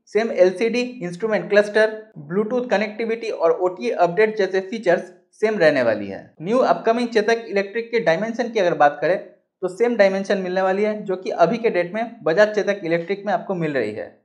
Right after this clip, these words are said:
चलिए अब अगर बात करें new upcoming Bajaj चेतक electric की लॉन्च date के बारे में, तो इस scooter को ट्वेंटी ट्वेंटी फ़ोर तक Indian market में launch किया जा सकता है। वैसे new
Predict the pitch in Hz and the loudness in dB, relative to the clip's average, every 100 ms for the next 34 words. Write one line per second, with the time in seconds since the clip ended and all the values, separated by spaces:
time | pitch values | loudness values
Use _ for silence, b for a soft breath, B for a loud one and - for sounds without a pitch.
0 | - 214 233 165 208 247 233 190 196 233 | -4 2 4 6 6 6 6 6 6 4
1 | 220 226 175 214 214 196 - 214 214 170 | 0 0 -2 -6 -2 -2 0 -4 -2 2
2 | 170 226 226 208 214 123 185 196 202 226 | 4 4 4 0 0 -2 -2 -2 -2 -6
3 | 233 185 185 214 214 190 180 160 131 151 | -4 0 0 0 -2 -2 2 2 2 0
4 | 202 - _ _ _ _ _ 170 202 247 | -6 -14 _ _ _ _ _ -4 0 -2
5 | - 202 196 190 226 226 196 202 185 220 | 0 2 4 4 2 2 0 0 0 0
6 | 208 214 214 214 208 220 214 190 190 233 | -2 -2 0 2 2 0 -2 -6 0 0
7 | 220 165 165 185 190 220 233 - 139 160 | 2 0 0 -4 -4 -6 -6 -12 -2 -2
8 | 202 - 196 143 123 - - 95 98 - | -2 2 4 6 2 -2 -8 -8 -8 -10
9 | - _ - 160 208 240 208 269 | -18 _ -2 0 2 2 2 0